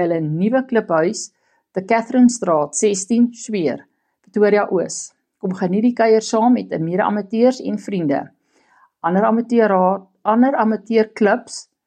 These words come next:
sal, is ook welkom om amateurverwante toerusting te kom verkoop en hulle klubs te bemark.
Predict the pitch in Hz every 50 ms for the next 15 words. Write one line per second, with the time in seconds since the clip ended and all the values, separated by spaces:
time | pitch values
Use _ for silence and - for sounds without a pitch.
0 | _ _ _ _ - - - _ _ _ _ _ _ _ _ - - 202 190 -
1 | 175 - - 254 247 - 202 180 180 180 185 - 254 262 247 - 208 214 208 208
2 | - - - 196 190 185 180 185 - 233 226 233 233 233 - 247 226 196 175 165
3 | 170 180 185 - 214 196 - - 247 233 220 214 - - 220 226 226 226 202 190
4 | - 190 175 175 - 175 - - - 180 160 143 - _ _ _ _ _ _ _
5 | _ _ _ _ _ _ _ _ - 196 190 180 185 180 185 - - 226 220 220
6 | - - - _ - 180 185 170 156 135 117 - - _ _